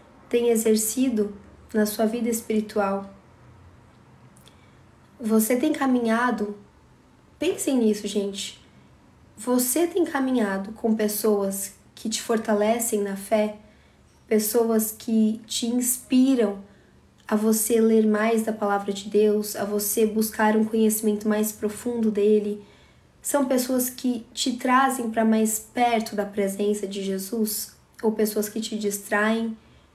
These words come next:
Pessoas que te fazem esquecer do seu propósito aqui na Terra?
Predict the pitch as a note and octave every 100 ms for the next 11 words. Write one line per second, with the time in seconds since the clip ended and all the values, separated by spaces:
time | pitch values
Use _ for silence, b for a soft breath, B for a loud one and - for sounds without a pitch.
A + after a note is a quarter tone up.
0 | _ G#3+ G#3 A3 G#3+ G#3+ - - A3 -
1 | - - G#3+ G#3+ A3+ G#3+ G#3 G#3+ - -
2 | E4 D#4+ - C4 D4+ - - _ _ _
3 | _ _ - A3 A3+ - A3 - A3 A3+
4 | A#3+ A3+ G#3+ G#3+ G3+ - G3+ G#3 G#3 A3